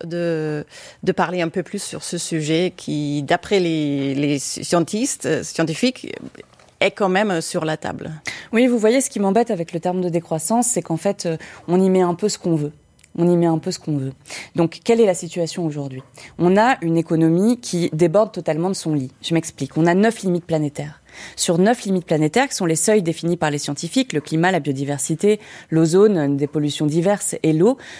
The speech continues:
Speaker 2: nous en dépassons six. Nous dépassons donc six des neuf limites planétaires. L'enjeu, c'est de remettre l'économie dans son lit, de revenir aux limites planétaires. C'est la raison pour laquelle je propose un traité environnemental pour l'Europe, pour que les critères de convergence soient d'abord et avant tout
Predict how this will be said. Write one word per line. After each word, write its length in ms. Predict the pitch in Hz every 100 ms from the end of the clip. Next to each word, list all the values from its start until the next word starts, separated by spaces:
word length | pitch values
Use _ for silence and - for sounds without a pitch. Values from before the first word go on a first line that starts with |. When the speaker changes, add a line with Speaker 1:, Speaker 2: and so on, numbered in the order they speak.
| -
Speaker 2:
nous 160 | 175 180
en 60 |
dépassons 420 | 175 160 214 - 143
six. 500 | - - - - - - - -
Nous 100 | 170
dépassons 400 | 170 175 180 180
donc 220 | 247 -
six 320 | - 277 277
des 100 | 190
neuf 220 | 170 170
limites 240 | 165 175 -
planétaires. 440 | 160 147 147 143
L'enjeu, 360 | 196 220 214 311
c'est 180 | -
de 60 | 160
remettre 300 | 175 196 233
l'économie 440 | 175 165 160 175 240 - -
dans 140 | 165 165
son 200 | - 151
lit, 300 | 147 247 -
de 100 | 170
revenir 540 | 160 214 214 226 269 -
aux 60 |
limites 280 | 170 170 175
planétaires. 480 | 170 156 143 139 135 - - -
C'est 140 | 175
la 80 | 160
raison 240 | 170 175
pour 160 | 202 165
laquelle 240 | 156 247
je 80 | 240
propose 300 | - 165 190
un 80 | 165
traité 280 | - 180 214
environnemental 640 | 190 165 156 156 151 151
pour 160 | 151 151
l'Europe, 300 | 165 277 -
pour 100 | -
que 80 |
les 100 | 170
critères 400 | 156 220 220 226
de 80 | 175
convergence 560 | 165 160 160 180 277 285 - - -
soient 180 | 214
d'abord 400 | 185 240 254 294
et 80 | 233
avant 240 | 190 185 190
tout 160 | 320